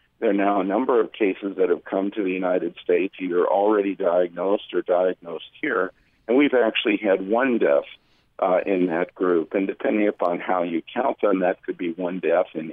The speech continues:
eight, for example. And that's a mortality rate of about twelve and a half percent, which is a whole lot lower, uh, than what we've seen in the developing world, and especially in Africa.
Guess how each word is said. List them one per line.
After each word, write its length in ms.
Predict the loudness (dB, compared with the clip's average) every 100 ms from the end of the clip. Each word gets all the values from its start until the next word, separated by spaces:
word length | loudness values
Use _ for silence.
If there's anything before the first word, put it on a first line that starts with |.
| -6
eight, 240 | -6 -6 -8
for 140 | -4 -4
example. 640 | -4 -10 -8 -6 -4 -4 _ _ -20 -20 _
And 240 | -2 0
that's 300 | 2 0 2
a 180 | 4 4
mortality 680 | 2 -2 -2 -2 0 2 0
rate 280 | 2 4 4
of 100 | 2
about 360 | 2 2 0
twelve 300 | 0 2 2
and 100 | 2
a 40 | -2
half 280 | -2 -2 -2
percent, 500 | -8 -8 -8 -8 -8
which 220 | -6 -4
is 120 | -4 -4
a 80 | -4 -4
whole 260 | 0 4 4
lot 280 | 4 0 0
lower, 380 | 0 2 0 -4 _ _ _ _ -8
uh, 240 | -8 -8
than 240 | -6 -6 0
what 200 | 0 0
we've 180 | -4 -12 -8
seen 420 | -6 -4 -6 -8
in 380 | -10 -10 -8 -10 -12 -10
the 80 | -10
developing 600 | -6 0 2 2 0 -8
world, 320 | -4 0 0
and 120 | 0 -4
especially 480 | -4 -4 -2 -8 -8
in 140 | -10 -8
Africa. 640 | -6 -8 -8 -8 -2 -2